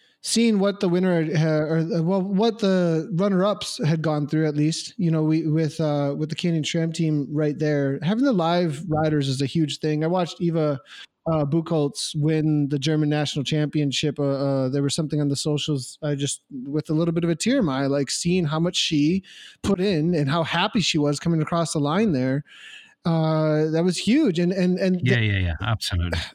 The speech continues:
Speaker 2: Yeah,
Speaker 1: those
Speaker 2: yeah.
Speaker 1: moments are, like, what make me go, "Yeah, this is definitely something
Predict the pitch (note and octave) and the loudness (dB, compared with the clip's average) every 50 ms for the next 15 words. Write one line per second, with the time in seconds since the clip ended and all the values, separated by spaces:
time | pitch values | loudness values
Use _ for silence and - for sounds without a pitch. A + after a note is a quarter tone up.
0 | - - G2+ - B3+ G3 D#3 F#3 G#3+ A#3+ A3+ F3 G3 G3 F#3+ G#3+ A3+ G#3+ F#3 E3+ | -8 -8 -6 -6 -4 -2 0 2 2 2 4 4 2 2 2 2 2 2 0 0
1 | D#3+ - E3+ E3+ E3 E3 D#3+ D#3 D#3 E3+ F#3+ F3+ E3+ E3+ D#3+ F3+ E3 D3+ E3 D#3 | 0 0 0 0 2 2 0 0 -2 -2 0 0 -2 0 0 -2 0 0 2 2
2 | D3+ D3+ D#3+ E3 D#3 C#3+ C#3+ C#3 D3+ C#3+ - D#3+ C#3 C3 D#3 C#3 - - D3 C#3+ | 2 2 2 2 2 0 0 0 -2 -2 0 -2 -2 -2 -4 -6 -4 -4 -2 0
3 | C#3 C#3 C#3 C3 C3+ - - - D#3 C#3+ C3 - D3 C#3+ C#3 C#3 C3+ | 0 0 0 -2 -4 -6 -6 -4 -4 -4 -4 -2 -2 0 0 -2 -2